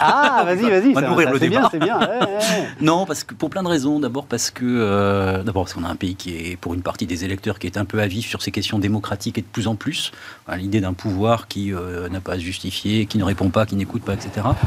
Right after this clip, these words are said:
Speaker 2: Ensuite, justement, si les autres sont des petits candidats qui ne sont pas à la hauteur, qui n'ont pas, qui ne sont pas des menaces,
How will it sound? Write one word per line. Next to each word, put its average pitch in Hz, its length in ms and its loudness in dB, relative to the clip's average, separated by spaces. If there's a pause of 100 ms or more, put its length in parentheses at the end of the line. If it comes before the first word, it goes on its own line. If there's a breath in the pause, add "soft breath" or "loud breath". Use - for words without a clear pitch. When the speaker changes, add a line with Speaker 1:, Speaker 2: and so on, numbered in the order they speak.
(340 loud breath)
Speaker 2:
Ensuite, 113 260 4
justement, 240 500 6 (600 soft breath)
si - 180 4
les 208 120 2
autres 160 120 6
sont 131 140 2
des 113 80 0
petits 107 240 -2
candidats 104 460 0
qui 107 120 -12
ne 87 60 -8
sont 98 120 -4
pas 92 120 -4
à - 20 -2
la 87 100 -2
hauteur, 95 360 -4
qui 90 80 -6
n'ont 87 100 -2
pas, 87 140 -10
qui - 80 -6
ne 95 60 -2
sont 95 120 -4
pas 92 140 -2
des 85 80 -6
menaces, 123 420 -2